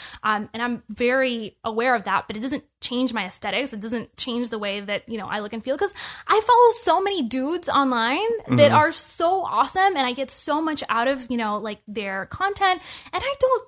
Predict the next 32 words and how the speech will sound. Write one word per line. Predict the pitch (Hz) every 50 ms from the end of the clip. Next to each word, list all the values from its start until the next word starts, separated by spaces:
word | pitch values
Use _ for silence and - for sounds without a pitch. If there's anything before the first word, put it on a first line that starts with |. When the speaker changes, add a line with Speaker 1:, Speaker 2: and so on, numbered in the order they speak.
| _ - -
Speaker 1:
look | 277 277 294 381 403 -
at | - - 254 277 - - 254
whether | 262 294 302 277 311
or | 302
not | 285 269 285 285 277
their | - 240 226
branding | - 226 220 254 311 311 294 254
is, | 220 208 208
like, | - 196 170 156 - - - -
flowers | - - - 220 226 262 285 277 247 233
and | 220 214 208
feminine | - 254 311 349 311 262 226 214 220 226
so | - 240
that | 220 220 220
I | 214
can | 220 - 240
relate | 226 214 196 190 196 208 269 294 277
to | - 226 185
it, | 151 180 185 - - -
right? | 208 214 240 247
Like, | 233 220 - -
I | - - 196 220 233 254 254 - _
see | - - - 262 262
the | 302 285
value. | 254 190 202 185 202 226 226 233
It | - - 214 202
<laughs> | 254 269 254 220 220
doesn't | 294 277 - 262 - -
bother | 285 311 330 285 262 240
me. | 220 214 214 220 254 294 294 - - - - -
It's | - 262 262 -
cool. | - - 415 453 415 269 196 160 -